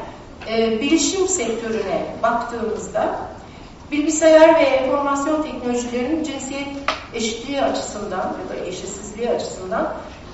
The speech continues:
e, çok kötü bir şöhreti olduğunu zaten, e, biliniyor. E,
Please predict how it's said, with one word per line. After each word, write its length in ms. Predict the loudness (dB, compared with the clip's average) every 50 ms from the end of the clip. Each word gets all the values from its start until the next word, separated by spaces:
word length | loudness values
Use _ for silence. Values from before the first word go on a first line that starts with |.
| -16 -10 -6
e, 380 | -2 0 0 2 2 0 0 0
çok 240 | 0 -2 -2 -4 -6
kötü 260 | -6 -6 -6 -6 -6
bir 60 | -6
şöhreti 720 | -6 -4 -2 -2 -2 0 -2 -2 -4 -2 -2 -2 -2 -2 -4 -6 -8 -6
olduğunu 420 | -6 -4 -4 -4 -4 -6 -6 -6 -4
zaten, 440 | -2 -2 -2 -2 -2 -2 -4 -4 -4 -4 -8 -10 -12 -12 -8 -6
e, 220 | -6 -4 -4 -4 -4
biliniyor. 520 | -4 -4 -2 -2 -2 -2 0 0 -2 -2 -2 -4 -8 -10 -12 -14 -16 -16 -16 -18 -16 -16 -16 -16 -16 -16 -16 -16 -16 -16 -16 -16 -16 -16 -18 -18 -12 -6 -2
E, 400 | 0 2 4 4 4 2 2